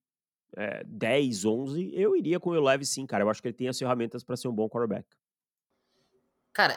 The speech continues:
Speaker 2: é que o Levis, ele, eu até falei isso num texto, inclusive no nosso site eu, eu fiz uma comparação bastante, assim, tentei comparar bastante tudo isso que falam do Will Levis com o Josh Allen,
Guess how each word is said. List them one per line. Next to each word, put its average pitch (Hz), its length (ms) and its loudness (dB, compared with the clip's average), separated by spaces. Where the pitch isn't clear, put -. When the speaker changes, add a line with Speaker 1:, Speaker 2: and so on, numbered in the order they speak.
Speaker 2:
é 139 40 -4
que - 120 -6
o 156 60 0
Levis, 117 500 -2
ele, 101 920 -8
eu 143 160 -4
até 170 160 0
falei 170 240 4
isso 151 220 0
num 135 80 -2
texto, 131 360 -2
inclusive 117 800 -6
no 113 260 -6
nosso 110 320 -4
site 113 400 -6
eu, 123 80 0
eu 110 100 -12
fiz 107 140 -14
uma 120 80 -6
comparação 117 760 -6
bastante, 110 1200 -6
assim, - 220 -6
tentei 139 240 -6
comparar 151 320 0
bastante 165 680 2
tudo 139 200 -4
isso 139 160 -2
que - 80 -12
falam 123 240 2
do 117 100 -4
Will 120 100 -2
Levis 113 260 -2
com - 100 -10
o 107 40 -6
Josh 110 320 -6
Allen, 110 280 -4